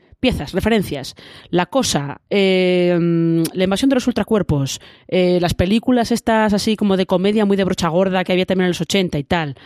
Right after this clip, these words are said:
eh, más cosas, cuat-, seis o siete películas más, vale, tenemos las piezas, genial, ahora vamos a ver cómo las ensamblamos. Le he visto mucho más ese tipo de costuras, pero, eh, creo que a nivel de entreten-, de entretenimiento ha funcionado muy bien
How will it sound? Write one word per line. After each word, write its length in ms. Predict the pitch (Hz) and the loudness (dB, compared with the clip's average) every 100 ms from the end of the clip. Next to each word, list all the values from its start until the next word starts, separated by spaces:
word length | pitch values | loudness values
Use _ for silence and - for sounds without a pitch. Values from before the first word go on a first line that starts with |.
| - - - | -20 -20 -16
eh, 800 | - 180 180 180 175 175 175 175 175 | -4 0 2 2 2 2 2 2 2
más 180 | 233 - | 0 -2
cosas, 460 | 208 165 151 143 | -2 -2 -4 -6
cuat-, 220 | - 240 - | -4 -4 -2
seis 220 | - 254 | -2 -2
o 20 | |
siete 160 | - - | -2 -2
películas 420 | 226 233 208 180 | 0 0 0 2
más, 220 | 160 143 | 0 0
vale, 320 | 202 160 135 - - - - | -2 -2 -6 -14 -20 -20 -6
tenemos 420 | - 233 262 240 240 | 0 2 2 2 0
las 200 | 202 - | -2 0
piezas, 260 | 165 151 | 0 -2
genial, 380 | 143 175 202 160 | -2 0 2 2
ahora 140 | 196 | 0
vamos 200 | 226 226 | 0 0
a 40 | 220 | 0
ver 100 | 240 | 0
cómo 140 | 208 | 0
las 120 | 190 | 2
ensamblamos. 640 | 180 175 160 151 143 143 - - - | 0 0 -2 0 0 -2 -8 -18 -4
Le 100 | 202 | 0
he 20 | |
visto 220 | 226 254 | 2 2
mucho 200 | 220 226 | 2 2
más 220 | 214 226 - | 2 0 -2
ese 200 | 190 196 | -2 0
tipo 180 | 190 | 2
de 80 | 214 | 2
costuras, 560 | 202 165 170 151 147 - - | 2 0 0 0 -2 -12 -2
pero, 480 | 220 240 277 359 _ _ _ _ _ - | 0 2 2 0 _ _ _ _ _ -2
eh, 500 | 196 180 170 160 160 | 2 2 2 0 0
creo 260 | 202 202 208 | 2 2 2
que 360 | 214 226 - - - | 2 2 -2 -10 -8
a 160 | 196 | -2
nivel 240 | 175 175 202 | 2 2 2
de 80 | 220 | 2
entreten-, 280 | 208 202 190 | 0 0 0
de 60 | |
entretenimiento 680 | 185 160 175 170 180 202 247 208 | -2 0 0 2 2 2 0 -2
ha 40 | |
funcionado 440 | 196 196 180 180 | -2 0 0 2
muy 140 | 175 165 | 4 4
bien 260 | 175 233 | 2 0